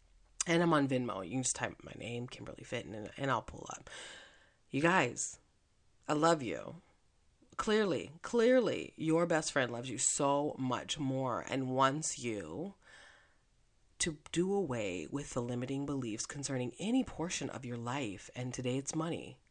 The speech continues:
<laughs> Really, you can apply this to anything. If you feel that promotion eludes you, make promotion your friend. Make promotion your friend.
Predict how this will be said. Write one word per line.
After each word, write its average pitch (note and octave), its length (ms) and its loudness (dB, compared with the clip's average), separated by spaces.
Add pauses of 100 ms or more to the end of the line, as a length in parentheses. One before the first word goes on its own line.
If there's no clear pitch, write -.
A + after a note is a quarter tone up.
(120)
<laughs> - 240 0
Really, F#3 260 0
you G#3 80 -2
can C4+ 140 4
apply F#3 240 2
this F3 160 -4
to - 100 -2
anything. - 480 -2 (600)
If - 120 -6
you G3 80 -2
feel G#3 380 2
that F#3 220 0
promotion D#3+ 600 4
eludes D#3 460 2
you, - 260 -8
make D3+ 260 -2
promotion D#3+ 460 2
your D3+ 140 0
friend. F3 520 -4 (1080)
Make A#3 160 4
promotion C4 400 4
your A3+ 140 2
friend. D#3 340 0